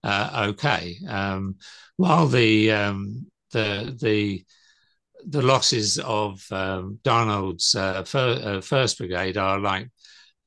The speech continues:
uh, each of the regiments lost a third of the losses of the division. So two-thirds of the losses of the division are in that first brigade, and only one-third in Montfort's brigade. And this has important, um,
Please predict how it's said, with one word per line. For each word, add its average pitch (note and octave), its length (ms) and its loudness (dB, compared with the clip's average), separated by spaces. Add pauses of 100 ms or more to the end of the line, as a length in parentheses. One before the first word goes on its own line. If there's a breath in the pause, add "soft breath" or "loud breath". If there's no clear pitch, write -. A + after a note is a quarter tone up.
(640)
uh, A2+ 60 0
each C#3 400 2
of - 100 -6
the G#2 100 -10
regiments G#2+ 500 -2
lost - 300 -2
a A2 60 -6
third B2 560 -2
of G2+ 120 -6
the G#2+ 100 -4
losses G2 420 -2
of F2+ 120 -8
the F#2 100 -6
division. F#2+ 400 -2
So - 160 -2
two-thirds C3 640 0
of A2 80 -10
the G2+ 80 -8
losses G#2 400 -2
of F#2 160 -6
the F#2 80 -6
division G2 580 -2 (320 loud breath)
are G#2 120 2
in G#2 120 2
that G#2 200 -2
first G2 340 -4
brigade, G2+ 460 -2 (340 soft breath)
and G#2+ 100 -2
only G2+ 180 0
one-third G#2 640 0
in G2 140 -4
Montfort's G#2 500 -2
brigade. G#2 520 -8 (600 loud breath)
And B2 500 0
this D#3 180 6
has C#3 360 4 (360)
important, A#2 760 0 (220)
um, F#2 640 -2